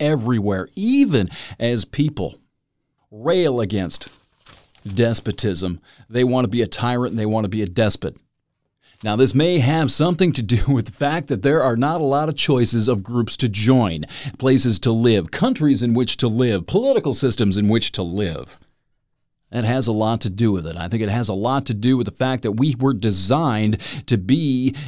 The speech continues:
in groups of about a hundred fifty people. How many tribes would be in this country if it were broken up into a hundred fifty people each? How, <laughs> imagine the warfare there, huh? <laughs> But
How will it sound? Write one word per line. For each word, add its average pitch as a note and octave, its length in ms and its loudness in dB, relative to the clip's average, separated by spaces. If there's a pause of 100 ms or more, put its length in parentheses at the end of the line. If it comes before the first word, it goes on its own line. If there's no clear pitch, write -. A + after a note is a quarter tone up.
in D3 180 0
groups B2+ 460 2
of C3 120 2
about A#2 260 2
a A2 40 -2
hundred A#2 300 -2
fifty A2 220 -2
people. G2+ 240 -4
How F#3 240 -2
many G#3+ 160 -2
tribes B2+ 640 -2
would A2 200 -2
be B2+ 240 0
in B2 180 0
this A#2 200 0
country A#2 520 -2
if A2+ 140 2
it A#2+ 120 2
were A#2+ 120 0
broken B2+ 440 0
up B2+ 180 -2
into A#2 220 2
a G#2 60 2
hundred C3 360 0
fifty C3 260 0
people A2 440 -4
each? - 340 -4 (640)
How, A2+ 160 -4 (320)
<laughs> - 320 -8
imagine F2+ 420 -8
the E2 80 -6
warfare F2+ 540 -4
there, G#2 240 -2
huh? A2+ 180 -4 (520)
<laughs> C#3 500 0
But F#3 320 -2